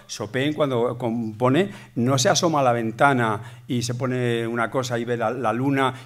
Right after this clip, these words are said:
y lo que siente, lo que siente. No, no, es que eso lo, lo metaboliza racionalmente, por así decir, y le da una forma según su, su, su, la, eh,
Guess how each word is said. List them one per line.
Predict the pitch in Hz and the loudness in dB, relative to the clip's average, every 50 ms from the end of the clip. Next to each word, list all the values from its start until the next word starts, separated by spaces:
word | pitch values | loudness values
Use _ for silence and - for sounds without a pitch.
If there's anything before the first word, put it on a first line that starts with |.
| - | -6
y | - 120 | -4 -2
lo | 120 117 | -2 -2
que | 117 113 | -2 -2
siente, | - - 139 139 143 127 123 123 | -2 0 0 0 0 0 0 -2
lo | 113 110 | -2 -2
que | - 101 | -4 -4
siente. | - - 147 151 143 107 - 101 104 - - - - | -4 -2 -2 -2 -2 -4 -6 -10 -14 -16 -20 -14 -6
No, | 113 117 123 | -2 0 2
no, | 120 127 165 175 151 | 2 2 2 0 0
es | 123 120 123 | -2 -6 -6
que | - 147 143 | -4 -2 -2
eso | 135 - 190 202 202 208 - - - - | -2 0 0 -2 -2 -4 -12 -20 -14 -8
lo, | - 110 110 113 120 - | -4 -2 0 0 -2 -2
lo | 135 110 113 110 104 | -2 -2 -2 -2 -2
metaboliza | 104 104 101 107 107 98 95 101 107 117 143 131 - 160 | -4 -6 -4 -4 -4 -4 -4 -4 -4 -4 -4 -2 0 0
racionalmente, | 151 156 165 135 127 156 147 151 151 151 160 156 147 151 156 | 0 0 0 -2 -2 -2 -2 -2 -2 0 -2 -2 -2 -2 -4
por | 156 160 156 | -2 -2 -2
así | 147 135 131 151 | -2 -2 -2 -4
decir, | 160 143 - 175 175 208 208 - - - - - | -4 -4 -4 -4 -4 -4 -6 -8 -14 -20 -14 -8
y | - 113 | -6 -6
le | 110 120 | -4 -4
da | 127 | -4
una | 139 147 147 | -2 -2 -2
forma | 127 131 160 160 170 190 214 - | 0 0 0 0 2 0 0 -2
según | - - 110 131 139 | -2 -4 -2 -2 -2
su, | - - - 180 185 165 - - - - | -2 -4 -4 -4 -4 -6 -6 -10 -16 -10
su, | - - - 120 113 123 | -6 -6 -4 -4 -6 -8
su, | 123 - 131 | -6 -6 -4
la, | 143 - - 117 110 120 110 127 | -4 -4 -4 -4 -4 -4 -4 -4
eh, | 110 107 107 104 | -6 -6 -6 -6